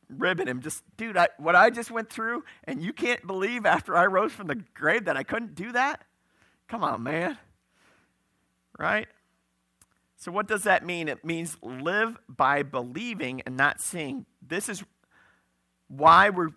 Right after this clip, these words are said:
we proclaim the gospel. It says in Second Corinthians chapter five, verse eleven, says, "Because we understand our fearful responsibility to the Lord." Why do we have a fearful responsibility to the Lord?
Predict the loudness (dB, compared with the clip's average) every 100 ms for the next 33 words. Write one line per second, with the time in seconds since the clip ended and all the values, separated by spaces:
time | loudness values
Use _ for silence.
0 | -8 -6 -6 -6 -8 -6 -2 0 0 -4
1 | -2 2 4 4 -2 -12 -16 -16 -16 -14
2 | -10 -2 -2 -2 -8 -10 _ -16 -4 -2
3 | -2 -6 -6 -6 -6 -10 -10 -10 -2 -2
4 | -4 -8 0 0 0 -4 -8 -8 -14 -16
5 | -16 -4 0 0 -2 -10 -6 -6 -6 -12
6 | _ _ _ -10 -4 -4 -2 -2 -2 -4
7 | -10 -10 -6 -4 -2 0 0 -2 -14 -4
8 | -2 -2 -4 -2 -2 -6 -12 -12 -2 0
9 | 2 0 -6 -4 -2 -2 -4 -8 -12 -10
10 | -10 -10 -8 -8 -6 -6 -4 -6 -10 -16
11 | _ _ _ _ _ _ _ _ _ _
12 | _ _ _ _ _ _ -6 -4 -2 -2
13 | 0 0 -4 -6 -6 -4 -6 -6 -6 -4
14 | 2 2 0 -8 -6 -6 -6 -8 -10 -10
15 | -8 -8 -10 -12